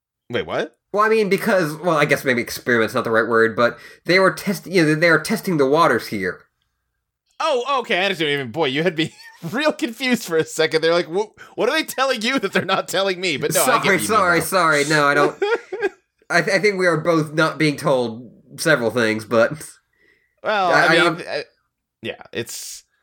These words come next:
Speaker 1: listen, in this age of, you know, the, the fact that, I, I mean, listen, there's a lot of people that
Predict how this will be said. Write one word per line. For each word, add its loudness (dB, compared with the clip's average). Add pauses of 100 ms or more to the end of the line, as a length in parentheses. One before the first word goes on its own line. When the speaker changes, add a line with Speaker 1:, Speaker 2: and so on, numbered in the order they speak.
(120)
Speaker 1:
listen, -2
in -4
this -4
age -2
of, -12
you -8
know, -2 (260)
the, -20 (720)
the -20
fact -2
that, -12
I, -8
I -6
mean, -6
listen, -6 (1200)
there's -4
a 0
lot 0
of -2
people -2
that 0